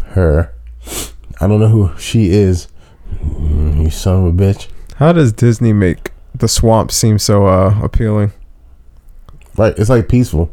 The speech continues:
Speaker 2: I know. You're just like, "Oh, I'll take a, I'll take a midnight, uh, sail through the swamps."
Speaker 1: I would too. You should watch Princess and the Frog.
Speaker 2: No.
Speaker 1: Why? It was a good,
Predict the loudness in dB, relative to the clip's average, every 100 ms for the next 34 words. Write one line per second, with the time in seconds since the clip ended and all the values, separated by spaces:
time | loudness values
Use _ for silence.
0 | -2 2 4 4 4 2 2 2 2 2
1 | 0 2 2 2 0 2 2 2 0 -2
2 | 0 0 2 2 2 2 4 4 4 4
3 | 2 2 4 4 2 2 2 2 2 2
4 | 0 -8 -16 -20 -20 -20 -20 -20 -20 -20
5 | -20 -20 -20 -8 0 2 2 0 0 0
6 | 2 2 2 0 0 0 2 0 0 -2
7 | 0 -2 -2 0 -2 -4 -10 -12 -2 0
8 | 0 -2 -4 -16 -18 -18 -18 -10 -8 -6
9 | -10 -14 -18 -20 -20 -20 -20 -20 -20 -20
10 | -20 -20 -20 -20 -20 -20 -20 -20 -20 -20
11 | -18 0 4 4 4 0